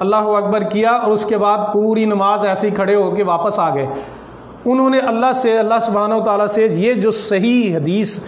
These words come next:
صحیح مسلم کی حدیث ہے، یہ، یہ گفتگو اللہ اور اللہ، اللہ کے بندے کے درمیان جو ہوتی ہے، وہ تو انہوں نے کی ہی نہیں ہے،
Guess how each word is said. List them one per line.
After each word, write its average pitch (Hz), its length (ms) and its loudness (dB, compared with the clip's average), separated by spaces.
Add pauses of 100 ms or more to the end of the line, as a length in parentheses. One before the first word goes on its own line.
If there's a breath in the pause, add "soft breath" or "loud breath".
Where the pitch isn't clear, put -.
(140 loud breath)
صحیح 202 280 0
مسلم 214 360 0
کی 202 180 -2
حدیث 175 340 -2
ہے، 143 260 -2 (920 loud breath)
یہ، 247 300 4 (320)
یہ 220 240 2
گفتگو 240 760 0 (160)
اللہ 247 460 4
اور 214 120 2 (320)
اللہ، 196 240 0
اللہ 202 400 0 (120)
کے 208 80 2
بندے 190 300 2
کے 233 140 0
درمیان 175 440 0
جو 196 100 2
ہوتی 175 400 0
ہے، 123 220 -4 (300 loud breath)
وہ 196 120 2
تو 214 160 2
انہوں 214 140 0
نے 220 100 0
کی 185 240 0
ہی 214 60 0
نہیں 131 280 -2
ہے، 113 40 -6